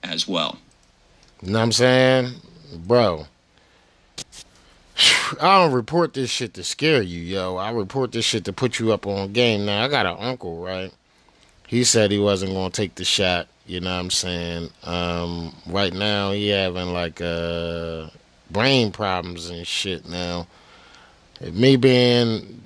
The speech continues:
Speaker 2: the person I am and shit, you know, my brain on a thousand miles a minute and shit, and I'm like, "Yo, what if, could if, possibly," because he was working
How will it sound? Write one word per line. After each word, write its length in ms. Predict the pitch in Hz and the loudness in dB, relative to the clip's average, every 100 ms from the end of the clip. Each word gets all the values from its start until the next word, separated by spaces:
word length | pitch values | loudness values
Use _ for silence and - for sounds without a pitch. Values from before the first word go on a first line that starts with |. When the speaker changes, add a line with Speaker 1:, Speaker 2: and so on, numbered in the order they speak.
| - | -14
Speaker 2:
the 120 | 92 | -8
person 420 | 110 135 113 113 | 0 2 2 0
I 200 | 117 110 | 2 2
am 320 | 104 101 98 | 0 0 -2
and 120 | 98 | -4
shit, 460 | 95 - 101 98 - | -2 0 0 0 -4
you 180 | 87 101 | -8 -6
know, 180 | 98 92 | -4 -4
my 220 | 95 95 | -4 -4
brain 480 | 85 98 101 98 95 | -4 -2 0 0 -2
on 260 | 92 92 | -2 -2
a 60 | 90 | -4
thousand 520 | - 101 98 90 95 | 0 0 2 -2 -4
miles 360 | 92 95 95 90 | -4 -2 -4 -6
a 60 | |
minute 340 | 92 98 95 90 | -6 -4 -4 -6
and 200 | 87 85 | -6 -4
shit, 420 | - 98 95 80 | -2 0 0 -2
and 80 | 85 | -4
I'm 140 | 98 | -2
like, 300 | 92 85 85 | -2 -2 -2
"Yo, 200 | 90 90 | -2 -2
what 300 | 85 90 95 | 0 0 0
if, 240 | 92 92 | 0 -2
could 260 | - 104 92 | -2 0 2
if, 320 | 92 87 - - - - - | 0 -2 -6 -18 -20 -20 -2
possibly," 760 | 120 107 - 98 87 98 95 | 2 2 2 -2 -2 -2 -2
because 560 | 90 87 - 98 95 90 | -6 -8 -4 -2 -2 -2
he 120 | 113 | -2
was 160 | 117 92 | -2 -2
working 580 | 104 98 95 92 90 | -2 -2 -2 -4 -4